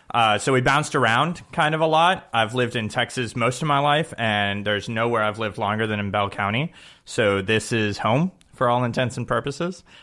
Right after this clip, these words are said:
Uh, after high school, I went to West Point up in New York. I majored in economics and American politics, uh,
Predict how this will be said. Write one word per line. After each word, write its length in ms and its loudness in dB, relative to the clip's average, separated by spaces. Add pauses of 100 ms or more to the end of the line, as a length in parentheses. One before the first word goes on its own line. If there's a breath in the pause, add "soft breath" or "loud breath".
(220 loud breath)
Uh, 600 6 (380)
after 500 4
high 220 2
school, 640 2
I 420 4
went 340 -2
to 200 0
West 260 0
Point 380 0
up 200 0
in 80 2
New 80 2
York. 420 2 (320 loud breath)
I 320 4
majored 460 2
in 480 0
economics 640 0
and 100 0
American 380 0
politics, 640 -2
uh, 300 0